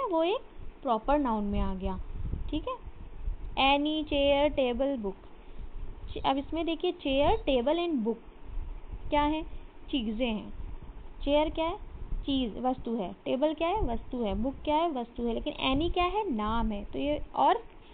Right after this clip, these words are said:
सबसे बड़ी बात देखिए differentiate करने के लिए जो proper nouns होते हैं वो capital letters में होते हैं। अब देखिए first वाले में माया capital लेटर से start है, second वाले में चाइना capital लेटर से start है, third वाले में अमूल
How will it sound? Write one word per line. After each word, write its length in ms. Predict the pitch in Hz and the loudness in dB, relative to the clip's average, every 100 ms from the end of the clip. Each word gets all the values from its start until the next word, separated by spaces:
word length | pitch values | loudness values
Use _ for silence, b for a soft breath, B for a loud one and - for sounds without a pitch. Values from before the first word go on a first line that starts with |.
| B - - | B -2 0
सबसे 260 | 302 392 | 2 2
बड़ी 200 | 359 359 | 4 4
बात 200 | 339 330 | 4 4
देखिए 300 | 311 302 359 | 2 0 2
differentiate 580 | 302 302 320 330 320 311 | 2 0 -2 0 -2 2
करने 300 | 302 277 277 | 2 2 2
के 100 | 277 | 0
लिए 140 | 320 | 2
जो 120 | 359 392 | 2 4
proper 380 | 262 214 262 339 | 4 4 4 4
nouns 280 | 349 320 | 4 4
होते 220 | 277 - 339 | 2 2 2
हैं 60 | |
वो 120 | 440 415 | 2 4
capital 460 | 320 294 320 339 | 4 6 6 4
letters 340 | 330 302 302 277 | 4 4 4 4
में 100 | 302 | 2
होते 240 | 285 294 | 0 0
हैं। 120 | 285 302 B B B - | -4 -4 B B B 0
अब 100 | 269 | 4
देखिए 320 | 285 277 330 | 4 2 0
first 300 | 311 294 302 | 4 2 4
वाले 220 | 311 302 | 4 4
में 120 | 311 311 | 2 2
माया 340 | 285 262 277 302 | 4 4 4 2
capital 440 | - 220 214 233 | 0 -2 0 0
लेटर 280 | 226 220 233 | 0 0 0
से 200 | 226 226 | 0 -2
start 300 | - 226 233 | -4 -6 -6
है, 80 | 254 B B B - | -10 B B B 0
second 240 | 285 320 | 2 4
वाले 220 | 311 320 | 4 6
में 140 | 320 320 | 4 2
चाइना 360 | 311 294 302 320 - - 247 | 2 2 0 -2 -6 -6 -2
capital 360 | 233 - 233 | -2 0 -2
लेटर 220 | 226 220 | 0 -2
से 200 | 233 254 | -4 -6
start 340 | 233 240 220 - | -6 -4 -4 -2
है, 100 | - - | -2 0
third 260 | 277 320 | 2 6
वाले 240 | 330 320 320 | 6 6 4
में 120 | 330 | 2
अमूल 320 | 311 302 320 | 2 2 0